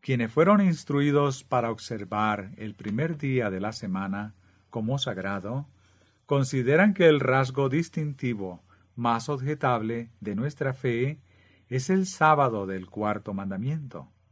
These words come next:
Pero, ¿no declarará la palabra de Dios? Corrijo acá. Pero, ¿no declara la palabra de Dios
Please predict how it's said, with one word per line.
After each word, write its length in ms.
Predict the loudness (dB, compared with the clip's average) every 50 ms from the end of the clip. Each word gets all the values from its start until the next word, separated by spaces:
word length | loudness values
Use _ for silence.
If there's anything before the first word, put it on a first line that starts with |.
| _ _ _ _ _ _ _ _ _ _ _ _ _ _
Pero, 420 | 4 4 4 4 2 -2 -6 -10 -14 _ _ _ _ _ _ _ _ _ _ -8
¿no 320 | -4 0 2 2 2 4
declarará 1040 | 4 2 2 0 2 2 2 4 4 2 2 2 2 4 4 4 4 4 4 2 0
la 200 | -2 -4 -6 -6
palabra 480 | -6 -6 -6 -4 -4 -4 -4 -4 -2 -2
de 120 | -2 -2
Dios? 800 | -2 -2 -2 -2 -2 -2 -2 -4 -4 -6 -8 -8 -8 -12 -20 -20 _ _ -18 -18 -18 -20 -20 _ -14
Corrijo 420 | -12 -10 -10 -10 -12 -14 -16 -20
acá. 220 | -20 -20 -20 -20 _ _ -20 -20 _ _ _ -20 -20 -20 _ _ _ _ _ _ _ _ _ _ _ _ _ _ _ _ _ _ _ _ _ _ _ _ _ _ _ _ _ _ _ _ _ _ _ _ _ _ _ _ _ _ _
Pero, 480 | 4 4 6 4 4 2 -2 -4 -6 -6
¿no 200 | -4 0 2 2
declara 840 | 2 2 0 0 2 6 8 8 10 10 8 8 6 4 2 -2 -8 -8
la 160 | -6 -6 -4
palabra 440 | -4 -2 -2 0 0 0 0 0 0
de 120 | 0 0
Dios 600 | 0 0 -2 -2 -2 -2 -4 -6 -10 -16 -20 -20